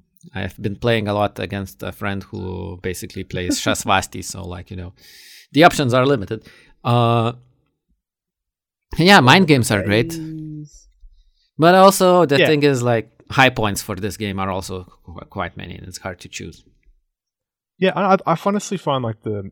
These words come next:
Speaker 2: the mind games part of it, it's not impossible. Like, you, you can be outbluffed by someone for the whole time and it won't really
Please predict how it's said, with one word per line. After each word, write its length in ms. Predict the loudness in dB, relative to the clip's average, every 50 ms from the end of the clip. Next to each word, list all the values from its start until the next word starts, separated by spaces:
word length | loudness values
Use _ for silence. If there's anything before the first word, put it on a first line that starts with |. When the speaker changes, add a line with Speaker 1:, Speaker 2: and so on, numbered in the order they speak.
| -12 -10
Speaker 2:
the 80 | -8 -8
mind 260 | -8 -8 -8 -8 -8
games 240 | -8 -8 -10 -12 -14
part 220 | -16 -16 -16 -16
of 80 | _ -20
it, 80 | -20 _ _
it's 340 | -16 -16 _ _ -20 -14 -8 -4
not 360 | -4 -4 -4 -6 -10 -18 -20 _ _ _ _ _ _ _ _ _ _ _ _ _ _ _ _ _ _ _ _ _ _ -6
impossible. 680 | -6 -6 -4 -4 -4 -4 -6 -10 -12 -12 -12 -12 -8 -6
Like, 260 | -4 -4 -4 -6 -8
you, 280 | -10 -10 -10 -10 -12 -14 _
you 180 | -4 -4 -4 -2
can 280 | -2 -2 -2 -2 -2
be 200 | 0 2 4 6
outbluffed 380 | 4 4 4 4 4 4 4 2
by 140 | 0 -2 0
someone 280 | 0 -2 -2 -2 -2
for 140 | -2 -2 -2
the 140 | 0 2 2
whole 140 | 2 0 0
time 340 | -2 -4 -4 -4 -6 -8 -8
and 240 | -8 -8 -8 -8 -10 -10
it 180 | -10 -10 -8
won't 280 | -6 -8 -8 -8 -10 -14 _ _ _ _ _ _ _ -20 _
really 400 | -20 -20 -20 -20 -18 -18 -20 -20